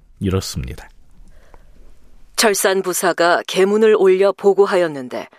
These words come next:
Speaker 2: 모물룡이 배를 타고 가도로 들어갔다는 내용이었다. 이후로 요동 백성들이 모두 섬 안으로 들어가서 대대적으로 집을 짓는 바람에 가도는 어느새 도회지가 형성되었다.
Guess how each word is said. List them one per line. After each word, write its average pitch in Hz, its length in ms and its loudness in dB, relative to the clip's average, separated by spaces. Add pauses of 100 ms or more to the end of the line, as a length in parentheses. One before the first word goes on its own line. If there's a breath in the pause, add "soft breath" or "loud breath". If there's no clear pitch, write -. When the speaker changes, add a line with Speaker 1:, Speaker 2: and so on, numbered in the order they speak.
(680 soft breath)
Speaker 2:
모물룡이 208 760 2
배를 196 320 0
타고 202 540 0
가도로 175 520 0
들어갔다는 170 760 -4
내용이었다. 139 720 -8 (920 soft breath)
이후로 151 460 0 (320 loud breath)
요동 185 340 4
백성들이 151 680 0 (180 loud breath)
모두 202 380 4
섬 262 300 0
안으로 220 300 2
들어가서 139 600 -4 (280 soft breath)
대대적으로 196 720 2
집을 202 380 0
짓는 190 340 -2
바람에 143 500 -4 (460)
가도는 160 520 -4 (220 loud breath)
어느새 196 500 2
도회지가 190 640 0
형성되었다. 175 920 -6